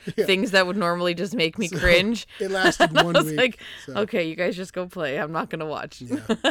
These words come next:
Speaker 1: So we'll go get a new one. But we do highly recommend Taco Hat Cake Gift Pizza, um,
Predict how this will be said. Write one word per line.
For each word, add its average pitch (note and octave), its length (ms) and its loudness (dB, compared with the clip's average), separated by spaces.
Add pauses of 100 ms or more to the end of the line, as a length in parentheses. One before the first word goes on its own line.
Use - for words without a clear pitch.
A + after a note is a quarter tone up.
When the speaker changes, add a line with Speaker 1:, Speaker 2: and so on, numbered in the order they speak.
(360)
Speaker 1:
So B3 140 2
we'll A3 160 6
go F#3+ 140 2
get F3+ 160 2
a D#3+ 40 -4
new D#3 120 -4
one. D3 120 -6
But G#3 120 6
we A3+ 100 4
do A3+ 160 6
highly G#3 240 6
recommend F3+ 640 -2 (520)
Taco F3+ 420 -2
Hat E3+ 380 -4
Cake - 360 -4 (120)
Gift F3 360 -6 (140)
Pizza, F#3+ 520 -6 (560)
um, D3 560 -6